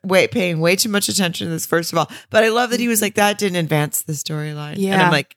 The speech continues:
Speaker 2: yeah.
Speaker 1: "No." And he's right.
Speaker 2: Zero character development. What a, what a
Speaker 1: No.
Speaker 2: waste of time. No, he is right. It was, it was pointless. And it, oh, and then I'd like to just, just, mm, you know, move it along here. But she, so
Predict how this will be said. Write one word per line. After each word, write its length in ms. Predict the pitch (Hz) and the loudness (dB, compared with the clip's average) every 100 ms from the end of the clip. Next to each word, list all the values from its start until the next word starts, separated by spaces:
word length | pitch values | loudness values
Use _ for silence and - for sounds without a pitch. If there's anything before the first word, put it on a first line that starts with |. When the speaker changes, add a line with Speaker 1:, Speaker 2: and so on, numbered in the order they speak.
| - | -6
Speaker 2:
yeah. 280 | 196 180 170 | -4 -2 0
Speaker 1:
"No." 340 | 185 220 170 - | 2 2 0 -2
And 140 | 175 | -2
he's 200 | 196 196 | 0 0
right. 360 | 175 226 277 - - | 2 2 2 -2 -6
Speaker 2:
Zero 440 | 202 220 240 254 254 | -4 0 2 2 0
character 480 | - 214 202 208 | 0 0 0 -2
development. 680 | 170 170 156 143 156 156 156 - _ _ | -2 0 2 2 2 -2 -8 -10 _ _
What 180 | 190 208 | -4 2
a, 280 | 247 185 175 | 4 4 4
what 100 | 208 | 4
a 40 | 214 | 2
Speaker 1:
No. 40 | |
Speaker 2:
waste 380 | 180 175 185 - | 2 2 0 -2
of 120 | 165 | -4
time. 300 | - 160 - - | -4 -4 -4 -2
No, 220 | 185 143 - - - | 2 2 0 -10 -4
he 180 | 285 254 | -2 2
is 280 | 359 480 294 | 2 2 0
right. 400 | 262 180 156 - | 0 2 0 0
It 140 | 220 | 2
was, 240 | 233 262 - | 4 0 0
it 160 | 240 - | -2 -2
was 160 | 247 | -6
pointless. 960 | - - 285 339 - 175 110 156 - - | -6 -4 -2 -2 0 0 2 0 -2 0
And 140 | 226 | 2
it, 240 | 254 294 - - | 0 -2 -6 0
oh, 260 | 381 175 - | 2 2 0
and 160 | 311 | 0
then 260 | 349 339 320 - | 2 2 0 0
I'd 140 | 226 | 2
like 180 | 247 247 | 2 0
to 140 | 220 | -2
just, 360 | 202 196 - - | 0 2 0 -4
just, 320 | 185 277 - - | -2 0 -2 -6
mm, 340 | 170 180 190 - - | -6 -4 -6 -8 -4
you 140 | 185 | -2
know, 140 | 151 | 0
move 260 | 147 180 180 | 2 0 2
it 60 | 175 | 2
along 380 | 160 160 175 | 2 2 2
here. 140 | 180 156 | 4 2
But 180 | 175 - | 0 0
she, 160 | - - | -2 -2
so 320 | - 285 | 2 2